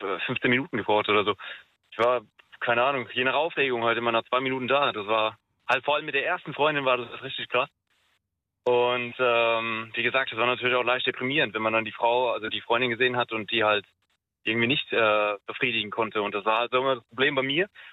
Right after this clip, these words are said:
Und das hat mich so ein bisschen frustriert. Und dann, wie gesagt, bin ich halt über einen Kumpel auf das Thema gekommen. Und das hat, war halt, wie gesagt, beim ersten Mal kommt man dann trotzdem schnell, aber man hat halt den, ja,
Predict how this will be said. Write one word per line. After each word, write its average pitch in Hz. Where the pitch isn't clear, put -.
Und 117
das 113
hat 139
mich -
so 135
ein 127
bisschen 127
frustriert. 147
Und 127
dann, 123
wie 123
gesagt, 127
bin 123
ich 120
halt 120
über 120
einen 117
Kumpel 139
auf 123
das 117
Thema 143
gekommen. 156
Und 123
das 104
hat, 120
war 113
halt, 117
wie 127
gesagt, 147
beim 131
ersten 147
Mal 143
kommt 160
man 147
dann 131
trotzdem 120
schnell, 151
aber 127
man 120
hat 123
halt 123
den, 110
ja, 110